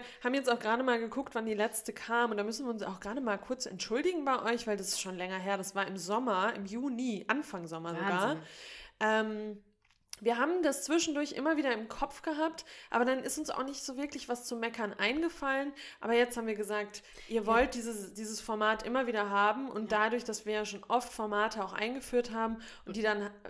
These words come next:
Speaker 1: nicht mehr
Speaker 2: Fallen lassen
Speaker 1: aufgenommen
Speaker 2: haben.
Speaker 1: fallen, muss aber ja auch nicht sein, dass es für immer so ist, ne? Es
Speaker 2: Ja.
Speaker 1: kann ja auch sein, dass wir die noch mal irgendwann aufnehmen, die wir schon mal gestartet
Speaker 2: Auf
Speaker 1: haben.
Speaker 2: jeden Fall.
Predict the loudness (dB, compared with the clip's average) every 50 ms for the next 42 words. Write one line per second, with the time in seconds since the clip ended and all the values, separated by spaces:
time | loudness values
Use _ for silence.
0 | -14 -10 -8 -6 -4 -4 -4 -6 -4 -2 0 2 4 6 6 6 6 6 4 4
1 | 4 2 2 4 4 4 2 2 -2 -2 -2 -2 -2 -2 0 0 0 0 0 -2
2 | -4 -6 -10 -14 -14 -14 -12 -14 -14 -16 -10 -2 0 2 2 4 4 6 6 6
3 | 6 6 4 4 2 2 2 0 -2 2 2 4 4 4 2 0 0 2 2 2
4 | 2 0 -4 -4 -4 -4 -2 -2 -4 -4 -4 -6 -8 -8 -8 -6 -2 -2 0 0
5 | 0 -2 -2 0 2 4 4 2 2 0 -2 -2 0 -2 -4 -6 -8 -8 -6 -4
6 | -2 -2 -2 -2 -2 -4 -2 -2 0 -2 0 2 4 4 4 4 2 -2 -6 -6
7 | -6 -6 -6 -8 -8 -8 -6 -4 -4 -4 -4 -6 -6 -6 -6 -6 -6 -6 -6 -4
8 | -4 -2 -2 -2 -2 -2 -2 0 0 0 -2 -4 -4 -4 -2